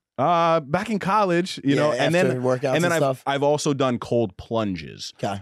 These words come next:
Speaker 1: Right? Like, I've gone to places, I've done
Speaker 2: Yeah.
Speaker 1: a cold plunge, I
Speaker 2: Yeah.
Speaker 1: jump in the lake when
Speaker 2: So you
Speaker 1: it's
Speaker 2: know what
Speaker 1: cold.
Speaker 2: it feels like, at least.
Speaker 1: Yeah, but nah, this is, you guys are a little excessive. You guys dump actual
Speaker 2: <laughs>
Speaker 1: bags of ice into cold water.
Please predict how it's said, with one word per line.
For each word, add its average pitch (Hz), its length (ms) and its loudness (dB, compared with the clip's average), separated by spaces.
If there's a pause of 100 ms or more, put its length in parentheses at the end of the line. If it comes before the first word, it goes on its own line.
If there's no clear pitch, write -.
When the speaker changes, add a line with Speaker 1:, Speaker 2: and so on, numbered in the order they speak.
Speaker 1:
Right? 120 160 -2
Like, 117 140 0
I've 113 120 -4
gone 123 220 0
to 98 100 -6
places, 117 680 -2
I've 92 160 -6
done 110 140 0
Speaker 2:
Yeah. 104 60 -4
Speaker 1:
a - 20 -6
cold 113 420 -2
plunge, 113 400 -2
I 98 80 -2
Speaker 2:
Yeah. 107 120 -4
Speaker 1:
jump 113 300 -2
in 101 400 -4 (160)
the 104 100 -4
lake 127 380 0
when 117 120 -2
Speaker 2:
So - 20 -4
you - 20 -4
Speaker 1:
it's 156 80 -4
Speaker 2:
know 156 80 2
what 139 80 2
Speaker 1:
cold. 135 180 2
Speaker 2:
it 131 40 4
feels 127 180 0
like, 117 160 0
at 117 80 -2
least. 127 320 -6
Speaker 1:
Yeah, 196 300 0
but 156 260 0
nah, 165 240 -6
this 202 240 -4
is, 370 220 -4
you 233 180 0
guys 370 240 2
are 226 60 4
a 202 40 4
little 190 220 4
excessive. 160 480 -2
You 156 80 0
guys 185 220 0
dump 127 440 -2
actual 151 460 0
Speaker 2:
<laughs> 104 60 -12
Speaker 1:
bags 135 320 -2
of 98 160 -4
ice 135 420 -2
into 127 540 -2 (160)
cold 156 400 -2
water. 123 400 0